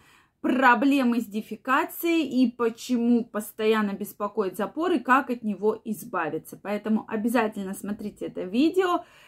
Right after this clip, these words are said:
Действительно, проблема запоров, даже если вы стесняетесь сходить к врачу, вы стесняетесь кому-то про это сказать,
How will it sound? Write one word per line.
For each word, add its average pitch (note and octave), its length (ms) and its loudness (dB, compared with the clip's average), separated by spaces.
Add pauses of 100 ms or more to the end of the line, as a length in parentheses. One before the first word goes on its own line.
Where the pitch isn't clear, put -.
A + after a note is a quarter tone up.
(120)
Действительно, C#4 1040 2
проблема B3+ 760 2
запоров, C4+ 760 0
даже B3 300 0
если A#3+ 360 0
вы A#3 100 -4
стесняетесь A#3+ 800 0
сходить G3 400 -8
к - 60 -20
врачу, G#3 400 -4
вы C#4+ 120 2
стесняетесь G#3+ 680 -6
кому-то A#3+ 480 4
про G#3 220 -8
это G3 160 -10
сказать, C#4+ 520 -4